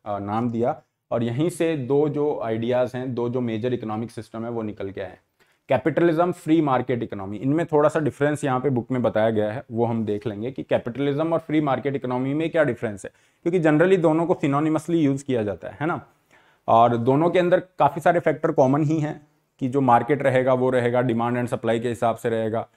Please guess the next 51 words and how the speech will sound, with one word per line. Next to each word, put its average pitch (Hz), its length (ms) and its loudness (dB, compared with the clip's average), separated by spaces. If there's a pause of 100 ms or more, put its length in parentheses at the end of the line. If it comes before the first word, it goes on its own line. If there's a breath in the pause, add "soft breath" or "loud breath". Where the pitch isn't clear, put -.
(220)
गवर्नमेंट 120 360 4
का 127 80 0
इंटरफेरेंस 117 500 -4
कम 120 160 -2
से 117 140 -6
कम 120 160 -4
रहेगा। 113 280 -2
लेकिन 139 280 -4
यहाँ 156 200 -4
पे 165 100 -6
थोड़ा 160 300 -2
सा 170 160 -4
जो 160 120 -4
मेजर 131 280 -2
डिफरेंस 120 420 -6
है, 135 60 -4
वो 127 140 -4
ये 120 160 -4
है, 113 240 -8 (2000 soft breath)
ये 180 100 6
कह 185 160 6
रहे 170 120 2
हैं 196 60 -4
कि 220 60 -4
जो 208 100 -2
कैपिटलिज्म 180 680 2
है, 175 100 0
उसके - 180 -4
अंदर 180 180 -2
गवर्नमेंट 147 400 4
का 170 80 6
रेगुलेशन 143 460 2
हो 147 200 2
सकता 131 340 2
है, 160 100 4
और 165 180 -2
उस 170 180 -4
केस 160 260 -2
के 180 80 -2
अंदर 151 220 -2
क्या 151 160 0
होगा, 117 400 -2 (280)
अगर 170 260 4
यहाँ 147 280 2
पे 170 260 -2
कुछ 175 340 -4
रेगुलेशन 135 600 -2
है, 127 200 -6
some 147 160 -6
government 139 420 0
regulation, 117 560 -4